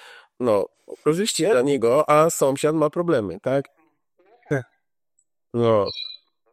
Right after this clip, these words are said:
Speaker 1: I mówię, że na pewno nie dostaniecie takich ciał, jeżeli w was nie nastąpi ta przemiana, że po prostu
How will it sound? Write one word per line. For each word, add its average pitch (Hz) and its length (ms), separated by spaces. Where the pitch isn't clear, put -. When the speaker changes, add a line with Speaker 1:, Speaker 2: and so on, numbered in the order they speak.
Speaker 1:
I 156 80
mówię, 160 280
że - 160
na 131 120
pewno 196 280
nie 120 140
dostaniecie 117 540
takich 120 320
ciał, 110 240
jeżeli 123 420
w - 60
was 139 260
nie 120 140
nastąpi 123 440
ta 120 100
przemiana, 107 540
że 117 340
po 139 120
prostu 123 500